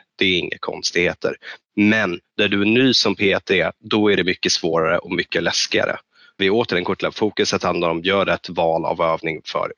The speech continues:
klienten. Eh, och det är inte så svårt när man bara tänker till och får lite erfarenhet och kan analysera rörelser så att man förstår att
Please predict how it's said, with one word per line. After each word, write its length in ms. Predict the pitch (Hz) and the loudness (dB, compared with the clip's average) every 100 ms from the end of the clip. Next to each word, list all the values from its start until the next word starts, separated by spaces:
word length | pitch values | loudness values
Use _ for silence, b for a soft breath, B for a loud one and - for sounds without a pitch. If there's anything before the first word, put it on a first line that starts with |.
| _ - | _ -6
klienten. 640 | - 87 85 - - - - b b b _ - | -2 0 -2 -6 -8 -8 -8 b b b _ -4
Eh, 60 | |
och 200 | - 87 | -4 -2
det 80 | 90 | -2
är 40 | 87 | 0
inte 220 | 85 - | -2 -2
så 240 | - - | -4 -2
svårt 600 | 87 - 85 80 - - - | 0 0 -2 -6 -4 -4 -2
när 240 | 87 82 | 0 -2
man 140 | - 92 - _ _ _ _ _ _ _ | -2 -8 -10 _ _ _ _ _ _ _
bara 360 | - 87 80 85 - - | 0 2 4 2 0 -4
tänker 260 | - 90 | -2 -2
till 360 | - 101 - - | 0 0 0 -4
och 60 | |
får 200 | - 95 87 | -2 0 2
lite 300 | 82 95 90 | 0 2 2
erfarenhet 760 | 82 85 85 92 - - B B B | 2 0 0 0 -2 -8 B B B
och 160 | 92 | -2
kan 220 | 92 87 82 | 0 0 0
analysera 640 | 87 87 - 92 85 82 | 0 0 0 0 0 0
rörelser 640 | 85 80 85 82 - - 82 | 0 2 0 0 0 0 0
så 120 | 87 | 0
att 80 | - | -2
man 120 | 78 | -2
förstår 460 | - - 90 80 | -2 0 0 0
att 260 | - - - | -2 -6 -14